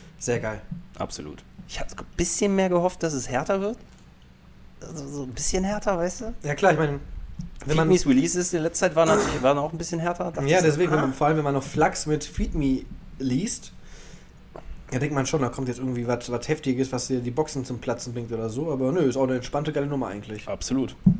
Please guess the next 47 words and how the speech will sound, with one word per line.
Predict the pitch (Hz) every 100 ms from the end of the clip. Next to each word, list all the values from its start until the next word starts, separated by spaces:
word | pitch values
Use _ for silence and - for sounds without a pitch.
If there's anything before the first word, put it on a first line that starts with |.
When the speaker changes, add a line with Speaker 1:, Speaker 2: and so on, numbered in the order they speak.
| -
Speaker 2:
Ja. | 120 - - - - - -
Speaker 1:
Deswegen. | 113 107 120 123 113 101 - - - -
So, | - 131
und | 117
jetzt | 123 -
komme | 139 135
ich | 127 -
mit | 127 123 - - -
bisschen | 135 131 120 113 - - -
back | 127 123 123 -
to | 120
the |
old | 110 117
school, | - 190
bisschen | 151 131 117 104
Big | 117 139
Room, | 247 139
ne, | 165 269
um | 151
die | 151
Ecke. | 156 220 285 - - - - - - - - - -
Du | -
fandest | - 175 175
den | 165
Track | - 165 -
nicht | 147 139
ganz | 156 170
so | 156
nice, | 156 165 175 185
hast | - 185
du | 170
wohl | 175 180
gesagt, | 175 185 190 - 165
wenn |
ich | 165
mich | 156 160
nicht | 160 165
richtig | 165 165 -
täusche, | - 160 160 - 185
aber | 131 127 120 117 120
ich | 120
rede | 131 123
von | 123 117 117
Sick | - 143 135
Individuals | 120 113 127 123 117 113 110 - -
mit | 110 104 -
Ruby. | 92 110 120 127 175